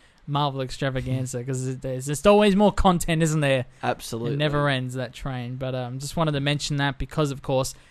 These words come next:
Speaker 1: what we've been watching the last week, we got two weeks to cover because of that.
Speaker 2: Yeah.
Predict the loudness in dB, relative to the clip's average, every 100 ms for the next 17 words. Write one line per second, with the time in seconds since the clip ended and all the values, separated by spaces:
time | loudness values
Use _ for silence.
0 | _ 2 2 4 2 2 2 0 -2 -2
1 | -2 -2 0 0 -2 0 2 2 2 4
2 | 4 4 0 -4 -2 -2 -2 -8 -14 _
3 | _ _ -2 -2 -2 -4 -8 -14 _ 0
4 | 6 8 10